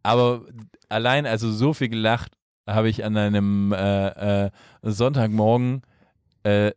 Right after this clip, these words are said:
se-, selten, wenn ich den Doppelpass geschaut habe. So. Also es war wirklich ein überragender Auftritt. Wer es nicht gehört hat, sollte sich auf jeden Fall vielleicht den Podcast nochmal anhören, allein wegen Gerland und seinen Aussagen.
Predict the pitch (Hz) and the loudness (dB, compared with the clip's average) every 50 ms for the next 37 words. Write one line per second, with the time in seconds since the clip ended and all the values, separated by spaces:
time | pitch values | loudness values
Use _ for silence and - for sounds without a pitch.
0 | - 113 107 98 107 113 - - 107 101 110 117 120 123 117 107 104 104 - 107 | -4 -6 -4 -2 -2 -2 -2 -2 0 2 2 2 2 0 0 0 0 0 -2 -4
1 | 95 - - 117 113 98 101 98 98 92 - 98 - - 98 95 98 95 101 98 | -4 0 0 0 0 0 -2 -2 -2 -4 -6 -8 -6 -2 0 0 0 0 0 -2
2 | 90 92 95 101 92 - - 101 101 98 92 107 107 104 104 104 98 98 107 127 | -4 -4 -4 -6 -6 -4 -4 -4 -4 -4 -4 0 0 2 2 0 0 -2 -2 -2
3 | 131 - 131 120 113 107 - - _ - 104 107 104 98 101 95 101 107 110 107 | 0 0 0 0 0 0 -4 -8 _ -2 0 2 2 2 2 2 2 2 2 2
4 | 98 82 - 98 110 - - 107 101 98 - - - 101 98 107 104 104 104 95 | 0 0 0 0 0 0 -2 -4 -4 -4 -6 -10 -8 -2 0 2 4 4 4 2
5 | 95 98 - 120 123 - - 110 107 95 85 113 107 104 101 101 101 104 - - | 0 0 -2 -2 -2 0 2 2 2 2 2 2 2 2 2 2 0 0 -2 -2
6 | 95 95 104 104 101 - 101 92 101 101 95 _ - 110 117 120 - - 104 - | -2 0 0 0 0 0 -2 0 0 0 -2 _ -2 -2 -2 -2 -2 -4 -4 -2
7 | - 104 98 - - 92 92 80 67 87 101 104 98 92 87 90 92 95 98 95 | 0 -2 0 0 0 -2 -2 -2 -2 -2 0 0 0 0 -2 -4 -2 -2 0 0
8 | 92 92 92 90 87 87 92 98 98 95 87 - - - 95 92 87 - - 87 | 0 -2 -2 -2 -2 -2 -2 0 0 -2 -2 -6 -8 -6 -6 -6 -6 -4 -4 -4
9 | 95 - - 90 87 87 92 95 | -4 -4 -2 -2 -2 -2 -2 -4